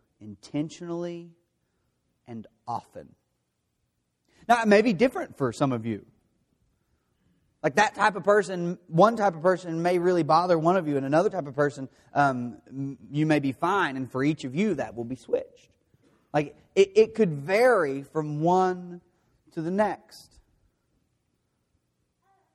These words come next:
I've spent a lot of time in, um, in prison ministry when I was in Texas. Um,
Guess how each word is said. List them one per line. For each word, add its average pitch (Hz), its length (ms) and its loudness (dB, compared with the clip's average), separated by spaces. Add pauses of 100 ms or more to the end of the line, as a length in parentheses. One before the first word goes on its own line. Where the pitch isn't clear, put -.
(420)
I've 160 220 -2
spent 196 340 4
a 165 40 2
lot 160 240 2
of 151 100 -10
time 156 640 -6
in, 147 580 -8
um, 127 480 -10 (140)
in 131 160 -10
prison 147 360 2
ministry 113 440 -8
when 110 100 -8
I 123 80 -6
was 117 120 -14
in 123 100 -16
Texas. - 580 -4 (1700)
Um, 104 340 -14